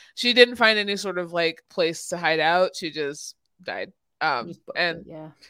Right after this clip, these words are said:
Speaker 1: yeah, and he's just like, "Oh, shit." And then, oh, yeah, that's when he realizes there, that there are other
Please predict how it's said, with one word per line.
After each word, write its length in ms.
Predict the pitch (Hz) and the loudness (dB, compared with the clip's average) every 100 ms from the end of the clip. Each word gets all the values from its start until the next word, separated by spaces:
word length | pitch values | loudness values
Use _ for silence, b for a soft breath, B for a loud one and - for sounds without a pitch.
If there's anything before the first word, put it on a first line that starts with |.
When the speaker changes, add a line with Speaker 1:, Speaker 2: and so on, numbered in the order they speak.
| b _ | b _
Speaker 1:
yeah, 260 | 160 123 180 _ | -2 -2 -2 _
and 140 | - 180 | -12 -10
he's 280 | 175 156 - | -12 -12 -14
just 200 | - - | -16 -12
like, 160 | - 98 | -12 -10
"Oh, 100 | 110 | -12
shit." 260 | 160 104 85 _ _ _ _ _ _ _ | -10 -10 -12 _ _ _ _ _ _ _
And 120 | 226 254 | 2 8
then, 60 | 262 | 10
oh, 40 | |
yeah, 160 | 311 302 | 10 10
that's 160 | 254 | 6
when 80 | 277 | 2
he 160 | 285 277 | -4 -2
realizes 440 | 269 214 185 180 | 2 2 2 -2
there, 260 | 175 175 160 - | -4 -2 -2 -6
that 220 | 185 165 | -2 -2
there 300 | 180 180 170 | 0 -2 -2
are 80 | 156 - | -4 -4
other 300 | 170 170 | -6 -8